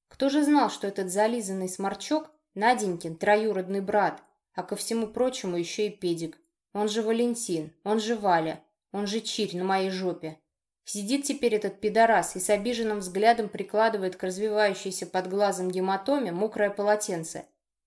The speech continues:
Мне бы насрать на это с высокой башни, да только Наденька сильно обиделась. Видимо, я всё-таки перестарался. "Моська моя, ну прости ты меня, я же не знал".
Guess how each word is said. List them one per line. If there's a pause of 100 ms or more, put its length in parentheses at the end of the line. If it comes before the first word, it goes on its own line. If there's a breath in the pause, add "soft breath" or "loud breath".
(220)
Мне
бы
насрать
на
это
с
высокой
башни, (420)
да
только
Наденька
сильно
обиделась. (480)
Видимо,
я
всё-таки
перестарался. (1040)
"Моська
моя,
ну
прости
ты
меня,
я
же
не
знал".